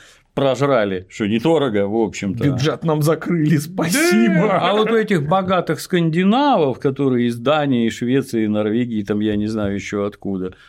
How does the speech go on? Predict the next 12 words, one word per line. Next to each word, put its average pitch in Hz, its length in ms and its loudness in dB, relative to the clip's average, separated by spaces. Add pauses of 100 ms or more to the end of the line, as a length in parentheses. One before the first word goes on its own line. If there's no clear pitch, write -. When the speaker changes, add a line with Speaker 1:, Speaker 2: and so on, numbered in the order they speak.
(100)
Speaker 1:
а 101 120 -2
у 143 60 2
них 247 240 4
денег 269 380 4
нет, 185 380 -2
и 127 40 -2
туда 135 240 0
туристов, 165 400 -4
кстати, 104 380 -6
очень 107 280 -2
много 110 300 0
ехало. 131 520 0